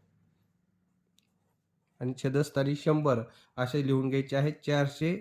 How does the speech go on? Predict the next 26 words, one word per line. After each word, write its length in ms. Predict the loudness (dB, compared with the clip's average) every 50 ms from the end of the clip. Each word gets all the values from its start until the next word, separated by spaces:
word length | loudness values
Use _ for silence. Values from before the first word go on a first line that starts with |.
| -6 -12
साठ 360 | -8 -2 -2 -2 0 0 -2
चे, 440 | -4 -4 -6 -2 0 2 2 2 2 -2 -8 _ _ -6
चे 160 | -4 -2 0
म्हटल्यामुळं 640 | 0 0 -2 -2 -2 -2 0 2 4 4 4 4 2 0 -4 -12 _ _ _ -6
या 120 | -4 -2 -2
ठिकाणी 380 | -2 -2 -2 0 0 0 0
गुणाकाराचं 640 | 0 0 2 2 2 2 2 2 2 2 0 -4 -6
चिन्ह 320 | -4 -2 0 2 4 4 4 2 0 -6 _ _ _ _ _ -2
हे 60 | 0
आपल्याला 400 | 0 0 0 0 -2 0 0 0
लिहून 340 | 0 0 2 2 2 0 0
घ्यायचं 300 | 0 0 0 0 0 0
आहे. 220 | 2 2 0 -2 -2 -6 -12 -14 -18 _ _ -8
आता 180 | -4 0 2
या 160 | 2 4 2
ठिकाणी 380 | 2 0 0 0 2 2 2 2
बघा, 240 | 2 2 2 2 2
हे 200 | 2 2 0 0
शून्य 300 | 2 2 2 4 4 2
गेलं, 300 | 2 2 4 4 2 2 0 -6 -16 _ _ _ _ _ -4
हे 80 | -4 -2
शून्य 300 | 0 0 2 2 2 2
गेलं, 260 | 2 2 2 0 0 0
हे 120 | 2 0 2
शून्य 280 | 2 0 0 2 2
गेलं, 280 | 2 0 0 0 -2